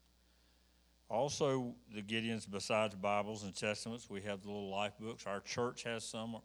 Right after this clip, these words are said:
They're for our youth to use in their programs. Uh, it's the book of John,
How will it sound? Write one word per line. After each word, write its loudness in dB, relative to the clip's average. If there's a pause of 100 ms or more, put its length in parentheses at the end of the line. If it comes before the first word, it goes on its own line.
(360)
They're -2
for -4
our 2
youth -4 (100)
to -8
use -4
in -2
their -2
programs. -4 (760)
Uh, -2 (220)
it's -4
the -4
book -2
of -6
John, 0